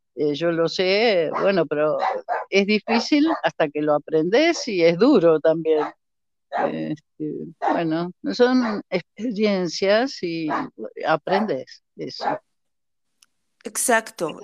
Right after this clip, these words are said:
Speaker 2: esa es una de las experiencias. Y hay otra cosa que me gustaría preguntarte respecto a esta parte del aprendizaje.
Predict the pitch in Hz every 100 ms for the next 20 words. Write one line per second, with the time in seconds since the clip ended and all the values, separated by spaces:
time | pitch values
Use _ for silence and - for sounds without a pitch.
0 | - 233 240 247 247 220 220 220 214 -
1 | 185 - - 170 185 196 185 175 156 170
2 | 247 269 302 277 - 269 269 294 285 269
3 | 277 277 233 233 233 226 226 262 254 220
4 | 208 226 214 220 214 202 208 202 220 240
5 | 233 - 202 - 208 196 180 - 190 190
6 | - - 196 - 156